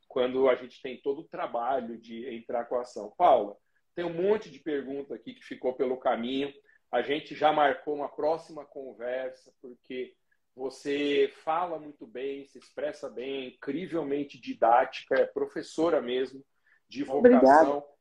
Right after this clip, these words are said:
Speaker 1: E é muito legal a gente encontrar alguém assim que sabe explicar detalhadamente, que tem a generosidade, né, de ensinar o que sabe, sem achar que tá criando concorrentes pra gente fazer parcerias.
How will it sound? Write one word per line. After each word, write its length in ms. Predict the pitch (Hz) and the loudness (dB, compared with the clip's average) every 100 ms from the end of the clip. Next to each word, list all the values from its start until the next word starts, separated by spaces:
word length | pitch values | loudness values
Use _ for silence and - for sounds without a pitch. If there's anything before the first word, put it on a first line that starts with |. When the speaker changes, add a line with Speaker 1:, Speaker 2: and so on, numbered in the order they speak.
| _ _ _ | _ _ _
Speaker 1:
E 120 | 131 135 | -4 -2
é 60 | |
muito 300 | 131 151 165 | -2 -6 -2
legal 560 | 160 160 127 135 143 135 | 0 0 -2 -4 -4 -8
a 40 | |
gente 360 | 127 127 123 _ | -16 -20 _ _
encontrar 440 | 120 131 120 127 | _ -20 -18 -10
alguém 340 | 123 123 120 120 | -8 -8 -10 -14
assim 320 | - - 123 | -16 -18 -20
que 120 | - | -20
sabe 540 | - - 131 135 117 113 | -20 -6 -2 -2 -4 -12
explicar 640 | - - 123 - 123 120 | -16 -16 -16 -2 0 0
detalhadamente, 880 | 123 123 120 120 113 113 127 - - | -2 -6 -4 -2 -4 -6 -8 -10 -18
que 80 | - | -8
tem 180 | 139 | -2
a 100 | 139 | 0
generosidade, 1080 | 131 139 147 156 151 139 147 110 127 143 120 | 0 -2 0 0 0 -4 -6 -4 -2 -4 -6
né, 140 | 113 139 _ _ _ _ | -20 -20 _ _ _ _
de 260 | 107 110 127 | _ -16 -14
ensinar 500 | 135 - 135 123 127 | -14 -8 -4 4 4
o 120 | 127 | 4
que 80 | - | 0
sabe, 520 | - 120 127 127 120 | -4 0 0 -2 -10
sem 220 | - 131 | -18 -16
achar 420 | 139 123 - 127 - | -14 -16 -14 -14 -14
que 120 | _ | _
tá 80 | 123 | -12
criando 720 | - 117 117 123 117 113 - | -12 -12 -8 -8 -8 -12 -14
concorrentes 840 | - 123 120 127 117 127 117 - - | -10 -10 -6 -6 -4 -6 -8 -14 -14
pra 140 | 120 | -12
gente 220 | 127 120 | -12 -10
fazer 260 | - 113 120 | -4 -4 -2
parcerias. 720 | 135 123 - 123 113 101 | -2 -2 -2 -4 -4 -4